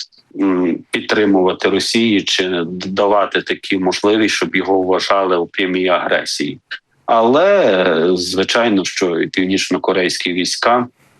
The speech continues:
е, Путін може спробувати використати на свій с-, розсуд десь локально.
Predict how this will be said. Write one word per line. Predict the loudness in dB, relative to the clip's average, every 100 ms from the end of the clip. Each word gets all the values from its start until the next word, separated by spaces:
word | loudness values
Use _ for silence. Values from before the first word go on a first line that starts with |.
| _ _ _ _ -2
е, | 0 -2 -2
Путін | -2 -2 0 0
може | 2 4 2 2 0 -4 -6 _ _ _ _ _ _ _ -16
спробувати | -8 -2 0 0 -2 -2 -2
використати | 0 0 0 -2 -2 -6 -4
на | -2 -2
свій | 0 0
с-, | 0 0
розсуд | 0 -2 0 -2 0
десь | -2 -2
локально. | -2 0 2 0 0 -4